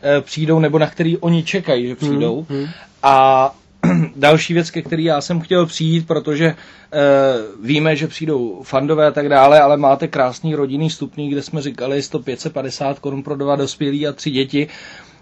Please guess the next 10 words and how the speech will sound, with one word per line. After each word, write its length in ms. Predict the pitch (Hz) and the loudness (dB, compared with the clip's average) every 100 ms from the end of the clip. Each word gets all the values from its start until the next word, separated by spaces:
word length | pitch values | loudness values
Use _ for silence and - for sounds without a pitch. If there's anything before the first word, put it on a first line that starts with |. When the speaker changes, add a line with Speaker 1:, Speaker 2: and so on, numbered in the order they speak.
| _ - | _ 2
Speaker 1:
Ale, 420 | 135 139 147 143 - - | 6 8 8 6 0 -8
eh, 180 | 139 135 - | -6 -6 -6
ty 120 | 147 | 2
tady 180 | 165 170 | 4 6
máš 360 | 156 175 180 | 6 4 0
i 60 | 139 | -10
připraveno 720 | - 135 135 127 131 131 131 - _ _ _ _ _ _ _ _ - - | -10 -4 0 0 0 0 -4 -8 _ _ _ _ _ _ _ _ -20 -8
něco 340 | 139 135 - 160 | -2 0 0 2
pro, 380 | 160 147 147 135 | 6 6 6 2
eh, 180 | 131 | -2